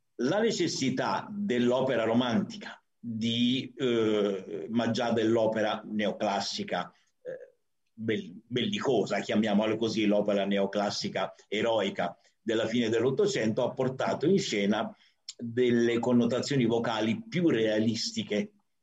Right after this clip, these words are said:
E la voce baritonale in fondo è quella con cui noi uomini parliamo, diciamo così. La voce del tenore è una voce comunque artificiale,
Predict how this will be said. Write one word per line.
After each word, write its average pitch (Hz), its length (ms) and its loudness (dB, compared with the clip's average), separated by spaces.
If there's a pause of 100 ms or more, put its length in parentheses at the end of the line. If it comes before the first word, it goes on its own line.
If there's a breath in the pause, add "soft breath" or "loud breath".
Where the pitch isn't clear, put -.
(280)
E 120 240 -4
la 117 120 0
voce 131 260 2
baritonale 113 540 0
in 110 120 0
fondo 110 280 2
è 82 100 -2
quella 95 540 -2 (480)
con 117 180 0
cui 113 140 2
noi 104 260 4
uomini 98 340 0
parliamo, 95 540 -4
diciamo 87 380 -10
così. - 280 -20 (960)
La 139 160 -4
voce 160 260 4
del 123 180 2
tenore 127 640 2 (280 loud breath)
è 143 220 -2
una 185 180 2
voce 185 460 -2
comunque 165 680 2
artificiale, 123 840 -2